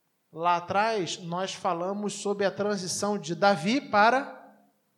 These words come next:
Salomão. E agora, o texto que nós lemos trata de uma nova transição. Trata novamente da necessidade de alguém que vai substituir um grande líder.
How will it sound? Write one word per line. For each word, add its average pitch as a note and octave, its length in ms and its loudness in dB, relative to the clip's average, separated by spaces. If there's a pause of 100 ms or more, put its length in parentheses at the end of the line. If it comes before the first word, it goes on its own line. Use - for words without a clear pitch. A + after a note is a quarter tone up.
Salomão. A3+ 840 0 (960)
E G3+ 80 2
agora, A3+ 540 4
o E3+ 80 2
texto C#4 380 -2
que - 80 -8
nós F#3 160 -2
lemos A#3 400 -4
trata C4 520 0
de G3 120 -2
uma C#4 160 0
nova A#3+ 340 2
transição. C4 840 -2 (1700)
Trata D4+ 460 0
novamente C#4 1000 -2
da G3 240 -2
necessidade A3 1300 -4 (380)
de G3+ 160 -4
alguém A#3 800 0
que G#3+ 180 -8
vai A3 520 0
substituir A#3+ 800 -6
um A#3+ 120 -2
grande G#3 640 -2
líder. C3+ 540 -12